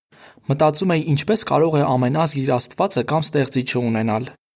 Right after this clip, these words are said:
Աստվածաշնչյան մի խոսք, գրված Հռոմեացիներ երեքի քսանիննում,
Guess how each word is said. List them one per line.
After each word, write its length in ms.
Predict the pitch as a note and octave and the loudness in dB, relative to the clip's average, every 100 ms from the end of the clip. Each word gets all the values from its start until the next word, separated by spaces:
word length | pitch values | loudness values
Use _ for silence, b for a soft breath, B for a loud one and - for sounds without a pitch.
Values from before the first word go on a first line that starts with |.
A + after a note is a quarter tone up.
| _ _ _ _ _ B B B | _ _ _ _ _ B B B
Աստվածաշնչյան 880 | - C3 D#3 D3 D#3 D#3 D#3 D#3 C#3 | -4 -2 0 0 0 0 0 2 2
մի 120 | B2+ | 0
խոսք, 380 | A#2 C#3+ G3+ - | 0 -2 -2 -4
գրված 420 | - C#3 C3+ C#3+ C#3 | -4 -2 0 0 0
Հռոմեացիներ 640 | B2+ B2 B2 A#2 - C#3 | 0 2 2 0 -2 0
երեքի 300 | B2 A2+ B2 | 0 0 -4
քսանիննում, 680 | C3 - A2 A2 A2+ C#3 G#3 | -2 -2 -2 -2 -2 0 0